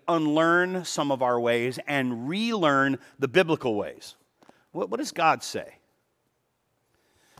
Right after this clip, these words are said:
God wants to help us out with that, right? So you open up to the Psalms, and you got two-thirds of the Psalms are what are called laments. They're the expressions of sorrow or struggles with grief, and you just go after one after another. I'm like,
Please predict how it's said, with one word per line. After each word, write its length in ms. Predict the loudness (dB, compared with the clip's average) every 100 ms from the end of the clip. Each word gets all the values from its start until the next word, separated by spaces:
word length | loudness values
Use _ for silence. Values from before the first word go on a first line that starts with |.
| 2
God 240 | 4 4
wants 340 | 4 0 0 -4
to 100 | 0
help 280 | 2 2
us 160 | 0 6
out 180 | 6 6
with 140 | 0
that, 280 | -2 -4 -4 4
right? 260 | 4 4 -2 -20 -8
So 140 | -2
you 140 | 0 2
open 300 | 2 4 4
up 160 | 2
to 100 | -2
the 80 | -8
Psalms, 460 | 0 2 4 2 -2
and 100 | -4
you 60 |
got 200 | -4 -4
two-thirds 560 | -4 -6 0 2 2 -2
of 60 |
the 80 | -8
Psalms 460 | -4 0 0 0 -4 -12 0
are 120 | 2
what 160 | 2 -2
are 120 | -6
called 320 | -2 -2 0
laments. 880 | 2 2 4 2 2 -2 -12 -10 -12 _ _ _ _ _ _ 0
They're 240 | 4 4
the 140 | 4 0
expressions 680 | -2 -2 2 2 0 -6
of 140 | -6 -8
sorrow 540 | -2 2 4 4 4
or 240 | 2 0 -4 -14
struggles 540 | -12 0 0 2 -2 -4
with 140 | -6
grief, 220 | -2 -2
and 160 | -2 -4
you 80 | -4
just 160 | -2
go 100 | 4
after 200 | 4 2
one 200 | -4 0
after 220 | 0 0
another. 220 | 0 2 2
I'm 100 | 4
like, 160 | 2